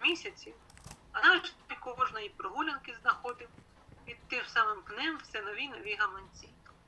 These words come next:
У нього назбиралося їх десь із п'ять. Одного вечора у гості до родини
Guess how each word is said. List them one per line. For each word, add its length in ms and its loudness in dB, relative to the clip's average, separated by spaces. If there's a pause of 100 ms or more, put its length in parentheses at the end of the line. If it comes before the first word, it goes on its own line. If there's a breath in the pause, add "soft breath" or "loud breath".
(440)
У 40 -12
нього 200 10
назбиралося 880 10
їх 360 -8
десь 240 -6
із 120 -10
п'ять. 320 -14 (1120)
Одного 400 2
вечора 420 4
у 60 0
гості 360 -2
до 140 -4
родини 280 -6